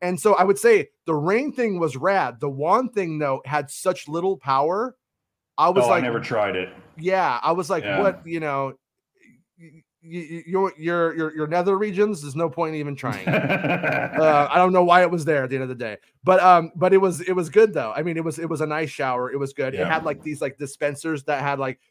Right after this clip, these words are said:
Speaker 1: weird colored, like, the shampoo was, like, this,
Speaker 2: Yeah,
Speaker 1: like,
Speaker 2: yeah.
Speaker 1: crazy green and stuff.
Speaker 2: Yeah, yeah.
Speaker 1: And, but, but it wasn't bad. And then when you
Speaker 2: Yeah.
Speaker 1: get out, like, of it, it has, like, like a, like a,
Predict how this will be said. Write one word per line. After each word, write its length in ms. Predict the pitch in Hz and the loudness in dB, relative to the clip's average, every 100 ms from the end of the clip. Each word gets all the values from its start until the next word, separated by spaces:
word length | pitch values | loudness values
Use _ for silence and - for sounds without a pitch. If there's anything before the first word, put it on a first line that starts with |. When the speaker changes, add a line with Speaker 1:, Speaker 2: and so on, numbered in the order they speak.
| _ | _
Speaker 1:
weird 480 | 131 143 156 160 147 | -14 -6 -2 -2 -4
colored, 460 | 139 156 156 156 147 _ | -2 0 4 2 0 _
like, 220 | 143 139 | -8 -6
the 80 | - | -10
shampoo 460 | - 160 147 156 160 | -6 -6 -6 -6 -6
was, 160 | 160 | -4
like, 100 | 147 | 0
this, 100 | 147 | 2
Speaker 2:
Yeah, 180 | 151 139 | 2 2
Speaker 1:
like, 80 | 131 | 2
Speaker 2:
yeah. 200 | 127 - | 2 0
Speaker 1:
crazy 220 | 147 165 | -4 -8
green 480 | 147 175 170 170 175 | -4 -4 -2 -4 -4
and 140 | 175 165 | -6 -2
stuff. 280 | 180 180 104 | 2 2 2
Speaker 2:
Yeah, 200 | 90 - | -6 -6
yeah. 200 | 101 202 | 2 4
Speaker 1:
And, 100 | 190 | 4
but, 160 | 185 180 175 | 2 0 0
but 120 | 196 | 2
it 80 | 190 | 4
wasn't 300 | 208 208 170 | 2 0 -6
bad. 380 | 151 135 139 143 _ _ 165 | -4 -2 -6 -8 _ _ -4
And 100 | 175 | -2
then 60 | |
when 100 | 180 | -2
you 60 | 175 | -2
Speaker 2:
Yeah. 80 | 180 | 0
Speaker 1:
get 100 | 170 | 0
out, 400 | 160 170 185 180 | 2 2 2 0
like, 180 | 175 175 | -4 -2
of 180 | 175 | -4
it, 160 | 190 170 | -4 -4
it 60 | 160 | -2
has, 200 | 156 156 | -2 -4
like, 180 | 147 143 | -6 -6
like 160 | 147 | -6
a, 80 | 139 | -6
like 180 | 135 135 | -6 -8
a, 140 | 131 | -12